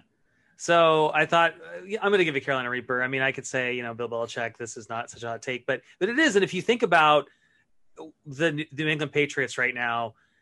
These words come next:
you know, what are their strengths? Well, their head coach is their number one strength. They've got a good secondary, but otherwise, I don't know what's there. I mean, 'cause on defense, they,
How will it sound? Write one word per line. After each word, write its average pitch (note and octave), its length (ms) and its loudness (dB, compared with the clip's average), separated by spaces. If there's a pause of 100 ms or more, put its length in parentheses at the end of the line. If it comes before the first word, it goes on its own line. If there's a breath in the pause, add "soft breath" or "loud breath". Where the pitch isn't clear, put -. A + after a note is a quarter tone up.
you C#3 80 -4
know, D3 60 0
what F3 140 6
are F3+ 40 2
their D#3+ 120 4
strengths? A2+ 640 -6
Well, C3+ 100 -2
their D3 120 4
head D#3+ 160 0
coach - 460 -2
is A#2+ 100 -12
their B2 80 -10
number A#2+ 140 -8
one A#2 80 -8
strength. - 440 -16 (200)
They've B2+ 100 -12
got D#3+ 100 2
a D#3 60 2
good D3 120 0
secondary, A2+ 600 -4 (420)
but D3 200 4 (120)
otherwise, D#3 880 4 (760)
I D#3+ 420 4
don't G#3+ 260 4
know E3+ 280 4
what's D#3 260 0
there. D#3+ 340 0
I A#2+ 40 -10
mean, C#3 160 -10
'cause D3+ 160 -6
on D3+ 140 -2
defense, F3 480 -4
they, C#3+ 180 0